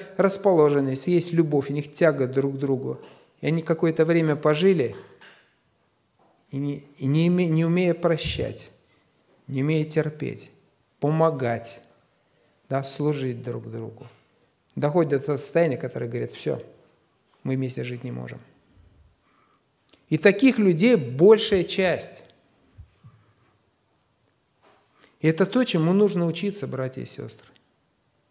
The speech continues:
Вот как я уже сказал, одиночество, разводы и так далее, да, это следствие, но причина,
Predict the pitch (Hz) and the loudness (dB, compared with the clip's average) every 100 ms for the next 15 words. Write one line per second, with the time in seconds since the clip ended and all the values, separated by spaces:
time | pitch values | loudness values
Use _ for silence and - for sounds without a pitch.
0 | _ _ _ _ 156 151 226 - 208 202 | _ _ _ _ 0 4 6 8 8 6
1 | 196 226 240 269 269 - - - _ - | 4 4 6 4 2 -10 -20 -20 _ 0
2 | 165 247 226 208 214 214 185 - 160 208 | 2 4 6 6 4 2 -4 2 4 4
3 | 180 175 214 202 185 185 190 196 151 175 | 4 2 4 6 4 2 4 2 4 4
4 | 180 160 139 156 - 202 208 196 - 208 | 4 2 2 -2 0 0 0 -2 0 4
5 | 226 226 - 156 156 170 196 202 - 285 | 4 2 0 2 2 4 2 2 2 4
6 | 247 151 113 | 4 2 -2